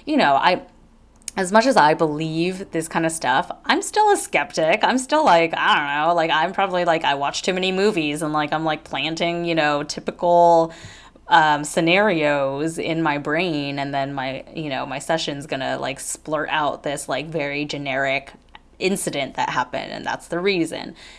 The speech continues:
And this was just like, oh, I would not have expected <laughs> this to have been, like, something my brain would come up with. So it was more believable to me,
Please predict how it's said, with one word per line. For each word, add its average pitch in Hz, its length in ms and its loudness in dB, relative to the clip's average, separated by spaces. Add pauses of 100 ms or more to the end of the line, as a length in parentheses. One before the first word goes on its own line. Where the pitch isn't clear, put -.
(140)
And 170 240 2
this 185 160 6
was 190 140 2
just 170 200 2
like, 127 260 -4
oh, 151 160 2
I 127 180 -4
would 131 220 -14
not 143 200 -10
have - 160 -12
expected - 520 -8
<laughs> - 200 -10
this - 200 -2
to 208 80 6
have 180 160 6
been, 170 280 4
like, 156 380 0 (800)
something 175 340 2
my 156 120 4
brain 147 260 0
would 143 120 -4
come 143 180 -4
up 147 160 0
with. 277 240 2
So 165 200 2
it 151 140 -2
was 170 180 0
more 156 160 2
believable 160 540 -4
to 185 140 -10
me, 220 220 -6